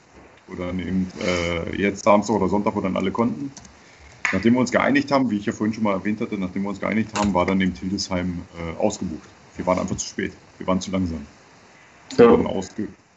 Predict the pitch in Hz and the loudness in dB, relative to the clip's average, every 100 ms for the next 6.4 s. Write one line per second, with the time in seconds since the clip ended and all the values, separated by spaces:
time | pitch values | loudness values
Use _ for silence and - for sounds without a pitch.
0 | _ _ - 85 - - - - 92 98 | _ _ -20 -20 -20 -20 -20 -12 -8 -4
1 | 104 101 98 101 120 113 117 98 95 98 | -2 -2 -2 0 2 2 2 0 0 0
2 | 85 78 - _ _ - 85 - - - | -2 -8 -14 _ _ -14 -12 -12 -20 -20
3 | - - - - - - 139 - 110 95 | -20 -20 -20 -20 -18 -6 -4 -2 -2 -2
4 | 92 101 90 98 95 - - - 87 - | -2 0 0 0 -6 -10 -14 -10 -10 -10
5 | - 78 - - - - 95 - - - | -14 -14 -16 -20 -14 -2 -2 -2 -10 -18
6 | - - 85 - | -18 -20 -20 -20